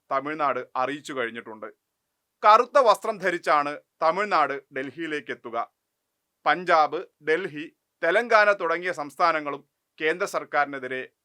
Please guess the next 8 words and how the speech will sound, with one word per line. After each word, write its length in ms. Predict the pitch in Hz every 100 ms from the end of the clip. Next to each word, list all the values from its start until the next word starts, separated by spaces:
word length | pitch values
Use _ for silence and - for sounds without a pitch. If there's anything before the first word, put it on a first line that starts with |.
| _ 135
ഇതേപോലെ 600 | 131 175 175 131 123 110 _ 131
രംഗത്തു 340 | 127 139 135
വന്നിട്ടുണ്ട്. 500 | 127 120 120 113 110 107 _ _ _ _ _ _ _ _ _ _ _ _ _ _ _
ഇത്തരത്തിൽ 580 | 226 262 294 269 240 247 - -
രാജ്യത്തിന് 640 | 175 180 214 226 254 247 233
തന്നെ 140 | 214 208
മാതൃകയാവുന്ന 1080 | 165 165 180 208 196 175 160 165 160 156 -
സമരമുഖമാണ് 1040 | - 139 147 175 180 151 - 143 135 135